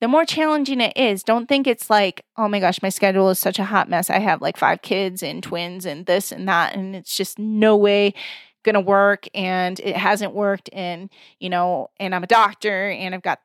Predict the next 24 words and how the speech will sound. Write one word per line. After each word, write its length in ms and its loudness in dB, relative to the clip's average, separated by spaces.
this 160 0
schedule, 420 2
and 100 -2
I've 140 -4
got 220 0
that 200 2
schedule." 360 -2
I 340 2
can 140 -6
help 260 -2
you 80 2
out 280 2
with 220 -4
all 180 2
of 180 0
that. 480 -2
And 100 -6
again, 420 -2
it 60 -10
never 420 0
hurts 380 -2
to 140 -4
ask, 360 -6
right? 400 -2